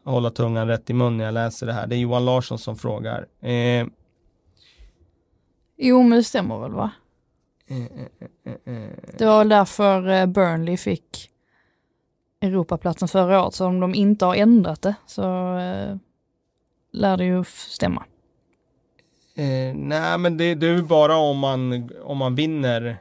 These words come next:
Speaker 1: Europa League eller Champions League själv som man går, som man får den där extra platsen.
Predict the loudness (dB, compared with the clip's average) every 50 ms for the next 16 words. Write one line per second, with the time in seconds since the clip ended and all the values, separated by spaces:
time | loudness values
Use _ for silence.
0 | _ -12 -8 -6 -4 -4 -4 -4 -4 -4 -2 -4 -6 -6 -6 -6 -6 -6 -6 -6
1 | -6 -6 -6 -6 -6 -6 -8 -10 -10 -10 -6 -6 -6 -4 -4 -6 -8 -10 -12 -14
2 | -4 0 2 2 2 0 -4 -6 -8 -10 -12 -14 _ -12 -8 -8 -6 -6 -8 -10
3 | -10 -8 -8 -8 -8 -10 -12 -14 _ _ _ _ -4 0 0 0 0 0 -2 -2
4 | -2 -2 -2 -4 -4 -4 -4 -4 -4 -6 -8 -8 _ _ _ _ _ _ _ -12
5 | -12 _ _ _ _ _ _ _ _ _ _ -10 -10 -8 -4 -4 -4 -4 -4 -8
6 | -10 -10 -12 -14 -14 -14